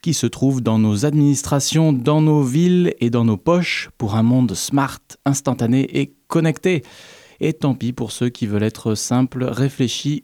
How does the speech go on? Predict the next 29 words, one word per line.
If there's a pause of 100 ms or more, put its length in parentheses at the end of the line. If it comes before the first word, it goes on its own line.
ou
qui
n'ont
pas
la
fibre
optique. (1400)
Nous
continuons
cette
semaine (140)
à
parler
des
moteurs
de
recherche, (400)
en
s'intéressant
cette
fois
à
ce
qui
se
passe
dans
notre
tête.